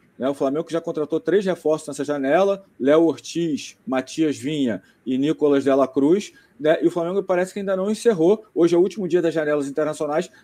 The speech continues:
mas tem uma brecha aí também, né, Mauro? Parece que o Flamengo vai atrás de mais um jogador, né?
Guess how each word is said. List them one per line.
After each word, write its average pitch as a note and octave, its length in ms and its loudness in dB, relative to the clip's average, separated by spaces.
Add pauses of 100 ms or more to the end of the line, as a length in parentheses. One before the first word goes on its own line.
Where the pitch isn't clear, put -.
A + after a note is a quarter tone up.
mas E3+ 180 -2
tem G3+ 100 0
uma A3 140 4
brecha F#3 420 4
aí F#3+ 60 2
também, E3 320 -2
né, D#3+ 80 -2
Mauro? B2 260 2
Parece C#3 260 -2
que - 60 -14
o - 40 -10
Flamengo D3+ 440 -2 (260)
vai C#3 140 2
atrás D3 240 0
de D#3 80 -12
mais D3+ 180 -4
um D#3 60 -10
jogador, C3+ 560 0
né? A2+ 180 -2